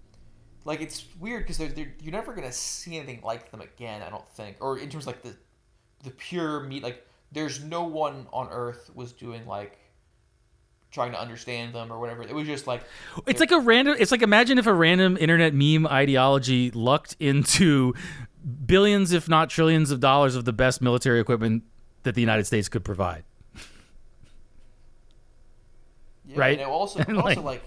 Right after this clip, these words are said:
Speaker 1: like, it was almost like they, it was, they were treated in the media as if they came down from a different planet to a certain extent, right? Because they were, like, fighting Al Qaeda too. It was
Speaker 2: Yes,
Speaker 1: like the,
Speaker 2: yes.
Speaker 1: it
Speaker 2: Yeah,
Speaker 1: was,
Speaker 2: they
Speaker 1: it
Speaker 2: didn't,
Speaker 1: was,
Speaker 2: yeah, they were, yeah, yeah, yeah.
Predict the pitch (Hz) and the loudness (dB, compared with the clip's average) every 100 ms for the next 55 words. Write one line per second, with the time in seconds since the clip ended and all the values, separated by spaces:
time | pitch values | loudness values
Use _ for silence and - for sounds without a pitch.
0 | - 185 180 - - - _ _ 170 247 | -4 -4 -4 -12 -20 -20 _ _ -12 -10
1 | 302 139 123 120 - - 156 156 - 151 | -10 -12 -12 -14 -16 -12 -10 -10 -12 -10
2 | 160 - 226 277 131 123 165 - 113 95 | -8 -10 -12 -14 -16 -16 -14 -14 -14 -16
3 | - 127 120 110 107 - 113 - _ _ | -14 -14 -10 -8 -8 -10 -18 -20 _ _
4 | 117 104 - _ _ - 127 - - - | -16 -16 -20 _ _ -20 -20 -20 -20 -20
5 | - _ 110 117 123 - _ _ _ _ | -20 _ -14 -12 -12 -16 _ _ _ _
6 | 135 185 185 240 226 - - 165 143 - | -10 -6 -4 -4 -6 -10 -6 -6 -4 -12
7 | - 143 - - - 123 - _ _ - | -10 -10 -10 -14 -16 -16 -18 _ _ -20
8 | - - - 127 135 - - 143 147 139 | -16 -16 -6 2 2 2 -4 -6 0 2
9 | 135 - 151 165 196 220 302 175 190 311 | 2 -2 -2 2 6 4 2 2 6 6
10 | 160 151 165 156 196 202 190 131 | 6 4 4 2 2 4 4 0